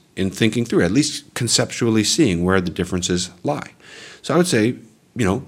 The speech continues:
I, I've known many people who've come to a sense of starting to feel a sense of affinity with one tradition through just reading through the confessional standards.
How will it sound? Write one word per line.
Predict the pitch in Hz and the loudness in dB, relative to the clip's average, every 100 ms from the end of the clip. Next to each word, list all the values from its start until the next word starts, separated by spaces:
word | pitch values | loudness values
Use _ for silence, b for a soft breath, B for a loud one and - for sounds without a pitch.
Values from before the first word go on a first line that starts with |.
| - - | -12 -2
I, | - - | 2 4
I've | 143 | 6
known | 170 135 | 6 6
many | 170 | 4
people | 196 170 - 90 | 2 0 0 0
who've | 95 | 0
come | - 135 | 0 -2
to | 135 135 | 2 0
a | |
sense | 113 - 123 120 | 2 0 0 0
of | 98 - - - | -2 -4 -18 -10
starting | - - 117 127 | -4 0 2 2
to | 123 | -2
feel | - - 113 120 | -6 0 2 2
a | |
sense | 110 - 101 110 | 0 0 0 0
of | 104 | 0
affinity | 98 - 147 107 98 92 | 0 0 0 0 0 0
with | 95 92 | -2 -2
one | 95 | -2
tradition | 110 87 85 98 | 0 0 0 -2
through | 110 123 | -4 -4
just | 123 147 | -4 -2
reading | 95 107 123 | 0 0 0
through | 117 101 104 | 0 0 0
the | 107 | 0
confessional | 104 101 101 92 101 | -4 -8 -6 -4 -4
standards. | 95 - 127 156 - - | -6 -4 -6 -6 -10 -14